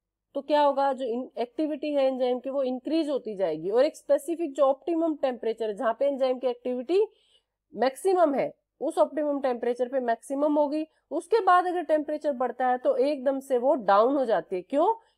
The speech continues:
क्योंकि जो एंजाइम है वो प्रोटीन से बने होते हैं, वो हायर टेम्परेचर पे जाके डीनेचर हो जाते हैं, डिस्ट्रॉय हो जाते हैं। That's why जो रिएक्शन का रेट है वो वापस से ज़ीरो आ जाता है। इसी टाइप से पीएच में,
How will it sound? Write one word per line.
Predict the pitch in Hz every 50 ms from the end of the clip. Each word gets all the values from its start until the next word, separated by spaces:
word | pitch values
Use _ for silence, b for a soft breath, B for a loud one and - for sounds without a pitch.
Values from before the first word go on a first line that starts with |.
| b -
क्योंकि | 302 311 311 - 359 330
जो | 302 349 349
एंजाइम | 330 311 285 226 254 247 240 247 262
है | 269
वो | 277 302 311
प्रोटीन | 302 - 247 240 240 240 240 254 247
से | - 262
बने | 226 233 240 240 233
होते | 226 220 - 240
हैं, | 240 247 269 294
वो | - - 185 190 233 294 370 403 - - _ _ _ _
हायर | 196 214 214 233 262 285
टेम्परेचर | - 262 240 233 - 220 220 - 226 208
पे | - 208
जाके | 196 208 190 190 - 302 359 415 - _ _ _ _ _ 180
डीनेचर | 220 233 240 247 247 - 311 311
हो | 302
जाते | - 277 269 269 269 - 302
हैं, | 302 285
डिस्ट्रॉय | 208 190 190 - - 240 240 262
हो | 269 254
जाते | 240 233 220 - 247
हैं। | 240 220 196
That's | 220 226 220 - - 208
why | 208 208
जो | 196 190 208
रिएक्शन | 196 196 196 _ - 202 190
का | 196 190
रेट | 185 180 170 160
है | 180 180
वो | 233 359 427 370
वापस | 202 190 165 - - 180 - -
से | 311 254
ज़ीरो | 208 214 214 190 185
आ | 165 151 147
जाता | 147 151 - - 160 147
है। | 147 156 143 - _ _ _ _ _ _ _ _ _ _ _ _ -
इसी | - 320 - 427 392
टाइप | - 349 359 320
से | - - 349
पीएच | - - 302 302 311 311 -
में, | 311 311 320 320